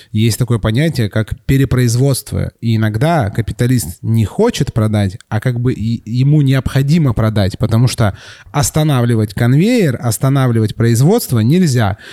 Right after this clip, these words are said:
И если ты высадил, э, сто тысяч гектаров дынь, и они у тебя растут, ты не можешь себе позволить их не убирать и не сбывать кому-то.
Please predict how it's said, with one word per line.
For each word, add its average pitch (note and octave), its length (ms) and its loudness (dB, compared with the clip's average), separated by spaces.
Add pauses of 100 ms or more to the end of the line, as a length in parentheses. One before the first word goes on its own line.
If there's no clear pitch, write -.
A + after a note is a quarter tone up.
(160)
И A#2+ 60 0
если D3+ 280 2
ты D#3+ 140 0
высадил, C#3 600 2 (440)
э, A#2 680 2
сто F3 240 -2
тысяч C3 420 0
гектаров B2+ 600 -2
дынь, B2 360 0 (720)
и D3+ 100 2
они D#3+ 160 2
у D3+ 40 2
тебя C#3 200 0
растут, C3+ 560 -2 (280)
ты G3+ 280 2
не D#3 160 2
можешь F3 340 0
себе C#3+ 140 0
позволить E3 460 0
их F3+ 300 -2
не F3 220 4
убирать F3+ 540 0 (180)
и G3+ 120 4
не E3+ 180 4
сбывать C#3+ 460 0
кому-то. A2+ 440 -2